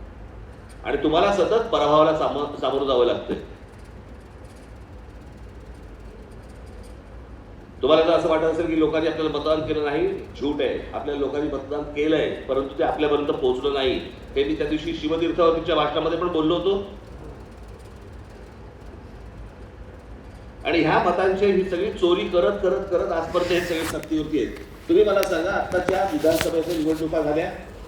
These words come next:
भाजप किती? एकशे बत्तीस, बरोबर? शिंदे किती? छप्पन्न.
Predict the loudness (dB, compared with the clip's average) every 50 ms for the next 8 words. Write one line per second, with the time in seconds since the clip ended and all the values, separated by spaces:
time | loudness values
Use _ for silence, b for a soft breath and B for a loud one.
0 | -8 -8 -8 -18 -18 -18 -18 -16 -16 -16 -16 -16 -14 -14 -14 -14 -14 -14 -14 -16
1 | -16 -16 -18 -16 -16 -14 -12 -12 -12 -12 -12 -8 -2 0 2 4 2 2 0 -2
2 | -4 -4 -4 -6 -6 -8 -10 -12 -14 -16 -16 -16 -16 -16 -16 -16 -16 -18 -20 -20
3 | -20 -18 -14 -12 -10 -6 -6 -6 -6 -8 -12 -18 -18 -18 -18 -16 -18 -18 -18 -18
4 | -18 -18 -16 -12 -6 -4 -4 -2 0 2 2 2 2 6 6 6 6 4 -2 -8
5 | -12 -14 -14 -14 -16 -16 -16 -16 -16 -16 -16 -16 -18 -12 -4 -2 0 2 2 2
6 | 2 0 -2 -6 -10 -14 -16 -16 -16 -18 -18 -18 -18 -20 -20 -18 -18 -18 -18 -18
7 | -20 -20 -18 -18 -18 -18 -8 0 2 4 6 6 6 6 6 4 4 2 -4 -4
8 | -4 -8 -10 -14 -16 -14 -6 -4 -2 -2 2 4 4 4 4 2 0